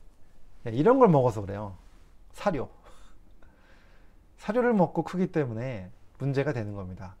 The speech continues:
그래서 원래 권장 비율은 일 대 일에서 사 대 일 정도 먹어야 오메가 쓰리가 우리 몸속에 들어와야 몸에서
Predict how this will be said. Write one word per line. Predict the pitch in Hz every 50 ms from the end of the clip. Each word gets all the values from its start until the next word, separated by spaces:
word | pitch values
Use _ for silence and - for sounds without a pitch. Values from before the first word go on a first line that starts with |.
| -
그래서 | - 165 190 190 156 139 123 135 139 117 104 110 - - - - - - - - - - - - - - - - - _ _ - _ - - - - - - - - - -
원래 | - 139 160 185 190
권장 | - - 139 139 156 160 208 208 185
비율은 | 170 143 127 120 135 190 202 - 202 190 156 - - -
일 | 151 202 202
대 | - 226
일에서 | 202 196 190 160 165 175
사 | 175 - - 214
대 | 214 233
일 | 226 196
정도 | 202 185 175 156
먹어야 | 117 113 104 117 123 135
오메가 | 120 117 127 151 156 143
쓰리가 | - 143 139 135 131
우리 | 120 120 127
몸속에 | 117 113 - 143 131 117
들어와야 | - - 131 131 123 110 127 139
몸에서 | 117 113 117 123 120 110 160 202 220 -